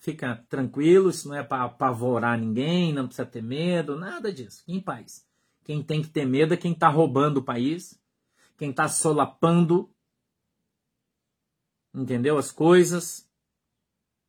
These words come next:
né? E eu acredito até que as coisas serão numa dimensão muito maior do que a que eu e você estamos esperando. Eu acredito. Não sei, e agora que eu vou falar uma coisa minha,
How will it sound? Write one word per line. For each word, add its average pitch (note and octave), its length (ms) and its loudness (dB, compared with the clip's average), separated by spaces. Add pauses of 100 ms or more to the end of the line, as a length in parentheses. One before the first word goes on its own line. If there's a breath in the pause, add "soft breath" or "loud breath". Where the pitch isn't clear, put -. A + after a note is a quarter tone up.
(120)
né? D#3+ 380 -6
E D3 200 -6
eu E3 220 4
acredito D#3 500 -2
até D3+ 360 -2
que D#3+ 180 -8
as E3 140 -6
coisas D3+ 360 -2
serão D3 320 0
numa D#3 240 -2
dimensão E3 880 0
muito F3+ 400 0
maior D#3 320 0
do E3+ 120 -4
que E3+ 160 -6
a D#3+ 40 -4
que D3+ 220 -4
eu D#3 100 4
e F3 60 8
você D3 340 -4
estamos D3 380 -10
esperando. C#3+ 480 -10 (340)
Eu A2 320 -8
acredito. D#3 560 -16 (840)
Não C#3+ 260 -4
sei, E3+ 440 2
e E3+ 80 2
agora C#3 260 0
que C3+ 100 -4
eu D3 60 0
vou C3 120 -2
falar C3+ 220 -2
uma B2+ 100 -2
coisa B2+ 340 0
minha, D#3 440 -2